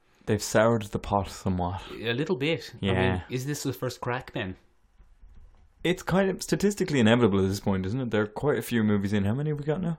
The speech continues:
Speaker 2: Twenty?
Speaker 1: You're due a, you're due a, if not a bad egg, but a, a me-, a muss-up.
Speaker 2: Yeah.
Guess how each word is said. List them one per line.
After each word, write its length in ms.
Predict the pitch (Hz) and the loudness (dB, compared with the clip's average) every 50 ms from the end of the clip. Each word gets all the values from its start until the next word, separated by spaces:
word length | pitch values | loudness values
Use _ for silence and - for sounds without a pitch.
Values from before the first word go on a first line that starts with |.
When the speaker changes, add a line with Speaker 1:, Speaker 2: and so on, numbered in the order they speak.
| _ - - | _ -14 -18
Speaker 2:
Twenty? 680 | - - 139 135 147 175 180 180 - 262 277 285 - - - - - - - - - - - - - _ - - - | -12 -8 -6 -4 -4 -4 -4 -4 -4 -4 -4 -4 -6 -12 -20 -20 -20 -20 -20 -20 -20 -20 -20 -20 -20 _ -20 -20 -18
Speaker 1:
You're 140 | - 139 120 | -16 -14 -10
due 300 | 123 127 139 156 175 156 | -8 -6 -4 -4 -2 -4
a, 40 | 143 - - | -4 -6 -8
you're 180 | - - 127 123 | -10 -8 -8 -8
due 320 | 127 139 147 151 170 160 | -6 -6 -6 -2 0 0
a, 100 | 143 131 - - - - - - | 0 -2 -4 -8 -16 -20 -18 -12
if 280 | - - - 127 - | -4 -2 -2 0 4
not 160 | 165 175 190 196 | 6 6 8 8
a 40 | 175 | 8
bad 280 | - 160 147 139 131 | 8 10 10 10 10
egg, 220 | 127 123 120 107 - | 8 6 6 4 2
but 120 | - - - - - - - | -2 -6 -8 -10 -12 -10 -8
a, 100 | - 107 - - - | -8 -8 -6 -4 -2
a 60 | 107 | 0
me-, 200 | 110 117 120 - - | 2 2 0 0 0
a 60 | 113 | 0
muss-up. 480 | 113 120 135 131 - - 107 90 - - - - - | 2 2 2 2 2 0 0 0 0 -6 -12 -12 -4
Speaker 2:
Yeah. 240 | - 147 151 139 117 | 2 4 4 4 4